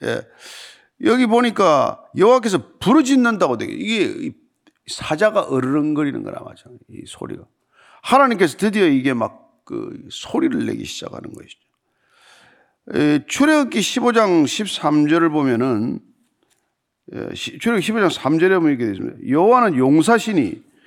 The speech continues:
여호와는 그의 이름이시라." 여호와가 용사래, 용사. 예. 용사가 전쟁 때 어떻게 돼? 부르짖는 소리를 커서 포효한다는 거예요, 포효한다는. 어르렁대다는 그런 소리를 하고 있습니다.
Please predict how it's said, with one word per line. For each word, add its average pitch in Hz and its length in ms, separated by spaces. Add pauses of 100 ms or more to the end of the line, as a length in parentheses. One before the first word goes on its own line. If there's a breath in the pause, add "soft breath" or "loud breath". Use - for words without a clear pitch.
(300 soft breath)
여호와는 208 600
그의 180 240
이름이시라." 151 460 (400 soft breath)
여호와가 190 480
용사래, 127 640
용사. - 420 (1160)
예. 60 40 (1500)
용사가 196 640 (760 loud breath)
전쟁 196 380
때 214 80
어떻게 147 240
돼? 123 140 (220)
부르짖는 226 640
소리를 254 460
커서 208 500
포효한다는 208 720
거예요, - 220
포효한다는. - 540 (840)
어르렁대다는 156 920
그런 113 200
소리를 - 400
하고 - 220
있습니다. - 340